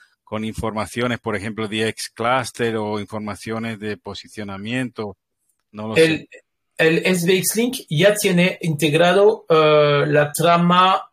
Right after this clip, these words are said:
Speaker 2: eh, de esa, de la posición en A P R S. Eh, pero para mí no hay problema, eh, para hacer lo que quieres, porque el A P R S es un programa y el S B X Link es otro programa. Sí, em, bu-,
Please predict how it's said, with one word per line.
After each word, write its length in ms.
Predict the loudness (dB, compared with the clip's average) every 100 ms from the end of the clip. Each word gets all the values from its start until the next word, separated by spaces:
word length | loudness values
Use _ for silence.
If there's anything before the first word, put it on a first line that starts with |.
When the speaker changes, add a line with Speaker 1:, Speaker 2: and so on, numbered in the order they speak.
| -4
Speaker 2:
eh, 280 | 2 4 4
de 80 | 2
esa, 580 | 2 4 4 4 4 4
de 140 | 2
la 160 | 0 -2
posición 720 | -6 -4 -4 0 2 4 2
en 200 | 2 0
A 140 | 0
P 140 | 2 4
R 160 | 4
S. 300 | 2 -2 -8 _ _ _ _ _
Eh, 240 | -4 0 2
pero 580 | 4 6 8 8 8 2 -12
para 240 | -2 0 2
mí 260 | 2 2
no 200 | 2 4
hay 140 | 4 2
problema, 560 | 2 2 4 4 2 0 -10 -6
eh, 300 | -2 -2 -2
para 180 | 2 4
hacer 200 | 4 2
lo 140 | 2
que 160 | 0 -2
quieres, 360 | 2 2 2 -2
porque 420 | -6 -2 2 2 2
el 140 | 4
A 120 | 4
P 100 | 4
R 140 | 4 2
S 160 | 0
es 120 | -4
un 140 | -4 -2
programa 560 | 0 2 4 2 0 -8 _ _ _ -4
y 180 | 4
el 280 | 4 4 2
S 220 | 2 0 2
B 100 | 2
X 160 | 2 2
Link 200 | 0 2
es 140 | 0
otro 300 | 0 2 0
programa. 520 | 2 4 4 4 0 -6 _ _ _
Sí, 500 | -14 -2 0 2 2
em, 600 | 4 4 4 0 -2 -4
bu-, 160 | -4